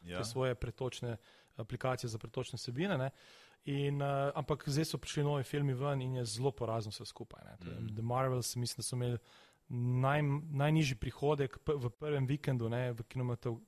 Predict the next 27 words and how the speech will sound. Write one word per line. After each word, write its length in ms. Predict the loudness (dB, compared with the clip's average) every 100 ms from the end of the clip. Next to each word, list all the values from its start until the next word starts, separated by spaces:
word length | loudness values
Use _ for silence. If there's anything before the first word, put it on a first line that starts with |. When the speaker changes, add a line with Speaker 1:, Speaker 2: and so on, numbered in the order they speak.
| _
Speaker 2:
kinematografih, 1000 | 0 2 0 -2 0 4 2 2 -6 -6 -20 -20
sedeminštirideset 680 | -8 -4 -2 2 2 0 0
milijonov 460 | 2 4 4 2 0
je 100 | -2
bil 160 | 0
najnižji 420 | 2 2 0 -2 -8 _ _ _ _ _ _ _ -4
v 160 | -2
zgodovini 500 | 0 -2 -2 -2 -2
od 100 | 0
Marvelovih 520 | 0 2 2 0 -4
filmov. 340 | -4 -6 -6 -10
Tako 160 | -2
da 120 | 0 0 -2 -20 -20 -20 _ _
to 140 | 4 6
moramo 440 | 6 2 2 0
zaenkrat, 360 | 2 0 0 -4
zato 280 | 4 6 8
ne 100 | 8
dodajamo. 540 | 6 6 4 -2 -10 -4
Zato 200 | 2 4
Speaker 1:
Mhm. 20 |
Speaker 2:
smo 120 | 2
previdni, 460 | 2 4 4 6 2
ampak 240 | 2 0
zaenkrat 460 | 0 0 0 -2 -4 -20 -20
izgleda 380 | -8 0 2 2
okej, 380 | 0 0 0 0